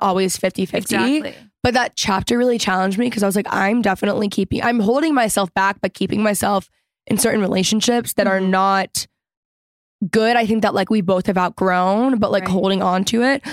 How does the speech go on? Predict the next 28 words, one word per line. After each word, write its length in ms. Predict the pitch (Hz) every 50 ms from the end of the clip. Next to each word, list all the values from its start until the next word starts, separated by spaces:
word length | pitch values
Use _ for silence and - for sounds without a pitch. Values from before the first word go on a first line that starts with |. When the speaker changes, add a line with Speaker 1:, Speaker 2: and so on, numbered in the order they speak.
| - - -
Speaker 1:
So 160 | - 262 254
that's 360 | 208 196 214 208 190 208 -
what 120 | 302 311 - -
I'm 220 | 208 202 208 196
trying 420 | - - 190 185 185 185 185 185
to, 340 | - - 202 190 185 185 - -
like, 120 | - 220 -
kinda 240 | 233 254 262 - - -
unlearn 580 | 214 202 196 190 185 - 82 67 - - 127 - -
almost. 300 | - - - - 220 208
Speaker 2:
Yeah. 320 | 196 180 175 165 - 80 - _ _ _ 220
Yeah. 220 | 208 214 202 185 180
You've 220 | 190 202 196 -
gotta, 280 | - 208 208 214 233 226
like, 400 | 214 220 208 202 190 - - _ _ _ _ _ _ _ _ _ _ _ -
respect 320 | 220 202 - 208 196 -
yourself 280 | 226 202 - 196 190 -
enough 360 | 180 180 180 180 180 175 -
to 120 | - -
be 140 | 185 196 185
like, 240 | 180 180 175 - -
Speaker 1:
Yep. 120 | 196 196 175
Speaker 2:
"Hey, 80 | 165
this 200 | 165 175 190 -
isn't 280 | 196 190 208 202 170 165
serving 440 | - - 165 170 180 185 185 196 202
me 180 | 214 214 220
anymore." 580 | 226 226 226 233 233 233 233 233 233 240 240